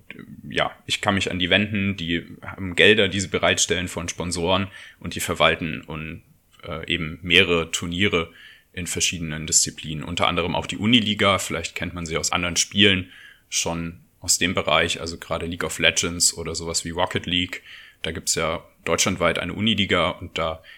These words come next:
ist der Kid S C Esports sehr groß vertreten. Für Age of Empires gibt es sowas nicht, aber nichtsdestotrotz unterstützen sie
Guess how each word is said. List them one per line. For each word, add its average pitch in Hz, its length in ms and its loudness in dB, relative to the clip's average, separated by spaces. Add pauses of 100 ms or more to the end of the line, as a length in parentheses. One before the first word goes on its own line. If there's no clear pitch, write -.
(200)
ist - 180 2
der 78 120 -2
Kid 80 160 -8
S - 140 2
C - 120 -4
Esports 80 460 -2
sehr 78 200 -2
groß - 360 -4
vertreten. - 640 -8
Für - 180 -2
Age 95 140 4
of - 100 -4
Empires 139 720 2
gibt - 160 -6
es - 80 2
sowas 85 240 0
nicht, 165 360 -2 (640)
aber 87 460 0
nichtsdestotrotz - 800 0
unterstützen - 560 -4
sie 78 300 -6